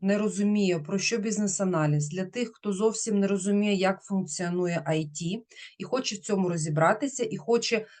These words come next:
почати свою кар'єру саме в нетехнічному I T. Це перше. По-друге, цей курс буде цікавий тим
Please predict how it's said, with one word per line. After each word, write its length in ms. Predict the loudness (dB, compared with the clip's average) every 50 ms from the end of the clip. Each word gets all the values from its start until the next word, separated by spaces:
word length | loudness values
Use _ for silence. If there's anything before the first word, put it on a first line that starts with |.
| _ _
почати 480 | -4 -2 0 2 4 4 4 4 2 -2
свою 400 | -6 -4 -4 -2 0 0 0 0
кар'єру 440 | -2 -2 -2 0 2 2 2 0 0
саме 320 | -2 0 0 2 2 2
в 100 | 2 0
нетехнічному 920 | 2 0 0 0 -2 -4 -4 -4 -4 -2 -4 -4 -4 -4 -2 0 0 2
I 180 | 2 2 2 0
T. 280 | -2 -4 -6 -8 -8 -10 _ _ _ _ _ -20 -20 -20 _ _
Це 160 | -8 -8 -2
перше. 540 | 2 4 6 6 6 4 0 -2 -4 -6 -12 -16 _ _ _ _ -20 _ _
По-друге, 480 | -2 -2 0 2 4 4 6 6 6 4
цей 240 | 2 0 0 -2 -2
курс 340 | -2 -2 0 2 2 2 0
буде 280 | 0 -2 -2 -2 -2
цікавий 600 | -2 -2 -6 -6 -2 2 4 6 6 6 4 0
тим 400 | 0 0 0 2 2 2 0 -4